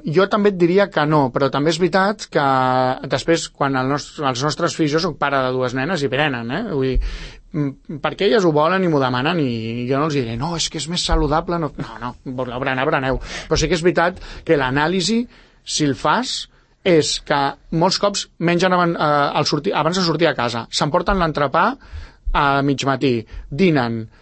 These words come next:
els hi donen alguna coseta de berenar a moltes escoles, perquè et posen alguna fruita, algunes sí, algunes no. Després el berenar de quan venen a buscar els pares. I després el sopar. Amb sort, molts nens estan fent entre cinc i sis àpats al dia de mínim.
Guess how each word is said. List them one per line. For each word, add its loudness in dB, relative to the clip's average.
els 0
hi 0
donen 2
alguna 2
coseta 2
de 0
berenar 0
a 0
moltes 0
escoles, -2
perquè -2
et -6
posen 0
alguna 0
fruita, 0
algunes 0
sí, -2
algunes 0
no. -6
Després 0
el 2
berenar 0
de -4
quan -2
venen 2
a 2
buscar -2
els -6
pares. -2
I 2
després 2
el 2
sopar. 0
Amb 0
sort, -2
molts 2
nens 0
estan 0
fent -2
entre -2
cinc -2
i 2
sis 0
àpats -2
al 2
dia 0
de -4
mínim. -2